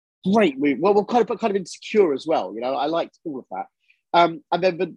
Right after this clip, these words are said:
the new film that I hadn't seen before, so to speak, uh, was Black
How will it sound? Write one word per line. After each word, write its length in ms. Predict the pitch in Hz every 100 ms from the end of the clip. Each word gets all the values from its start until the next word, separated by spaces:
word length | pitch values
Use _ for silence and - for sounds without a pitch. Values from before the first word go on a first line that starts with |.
| 175
the 100 | 180
new 240 | 175 208
film 260 | 196 190 160
that 80 | 147
I 100 | 127
hadn't 240 | 151 131
seen 280 | 120 147 135
before, 340 | 104 - 110 107
so 100 | 113
to 60 |
speak, 340 | - - 113 - _ _ _ -
uh, 160 | 139 120
was 160 | - -
Black 200 | 156